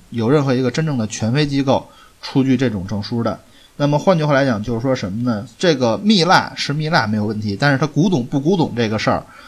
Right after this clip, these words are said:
没人能保你。就是即便是这个珠宝鉴定机构，也只能告诉你说，就是在分内的任务是告诉你说呢，这个是个蜜蜡，然后它是天然的，啊，没有问题。但是说它是不是老的，那么这个，呃，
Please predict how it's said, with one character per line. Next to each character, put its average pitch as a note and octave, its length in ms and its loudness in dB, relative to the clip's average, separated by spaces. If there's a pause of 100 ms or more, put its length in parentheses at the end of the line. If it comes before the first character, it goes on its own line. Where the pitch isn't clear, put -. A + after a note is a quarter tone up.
(120)
没 B2+ 140 4
人 C3+ 200 0
能 A#2+ 140 -2
保 A2 280 -2
你。 G#2+ 140 -2
就 C#3 120 0
是 B2 80 2
即 D3 200 -2
便 F#3 180 2
是 A#2+ 260 0
这 C3 160 0
个 A#2 120 -2
珠 F3+ 100 2
宝 D#3+ 80 8
鉴 C3+ 100 4
定 B2+ 140 0
机 C3 100 0
构， C#3 220 2 (240)
也 C3 100 0
只 C3+ 120 0
能 A2+ 180 -2
告 D3+ 180 4
诉 A#2+ 160 -2
你 G#2 160 -4
说， G#2+ 240 -6
就 A#2+ 200 -4
是 A2+ 60 -2
在 B2 120 -2
分 F3+ 300 0
内 G#3 160 4
的 G#2+ 100 0
任 A2 180 0
务 G#2 120 -2
是 A2 80 -4
告 C3 180 0
诉 A#2 140 -6
你 G2 120 -4
说 A2 220 -6
呢， G#2 180 -4
这 B2 160 0
个 G#2 120 -4
是 A2 160 -8
个 A2+ 120 -2
蜜 C3+ 180 0
蜡， C3 200 2
然 G2+ 160 -6
后 G#2 100 -4
它 A#2 140 -4
是 A2+ 80 -4
天 C#3 220 -2
然 A#2 180 -2
的， C#3 180 2 (360)
啊， G#2 120 -2
没 A2 120 0
有 A#2+ 100 4
问 B2 140 0
题。 G#2 320 -4
但 C#3 120 0
是 A#2+ 140 0
说 C3 300 0 (280)
它 - 140 -2
是 D3+ 220 0
不 B2+ 160 -2
是 B2+ 140 -2
老 D2 280 -4
的， F#2+ 240 -4
那 A#2 80 0
么 A2 180 -2
这 B2+ 220 0
个， G2+ 180 -4 (380)
呃， G2 340 -2